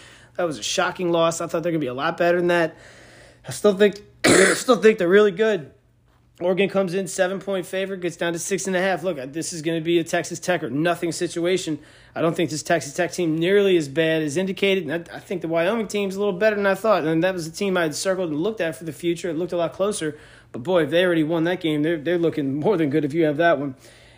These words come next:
And lastly, Auburn going to Cal. So Auburn laying six and a half points on the road at Cal. Just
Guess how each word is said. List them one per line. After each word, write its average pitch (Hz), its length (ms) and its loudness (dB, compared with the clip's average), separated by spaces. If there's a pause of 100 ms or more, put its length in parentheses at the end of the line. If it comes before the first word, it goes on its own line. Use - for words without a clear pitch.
And 165 180 0
lastly, 170 420 2
Auburn 190 440 2
going 180 300 0
to - 80 -8
Cal. 135 440 -4
So 117 160 -8
Auburn 190 260 0
laying 180 200 0
six 233 360 -8
and 202 80 -4
a 196 40 0
half 190 140 -2
points 190 280 -4
on 175 100 -2
the 156 80 0
road 175 280 4
at 135 140 -4
Cal. 185 400 0
Just 160 320 -8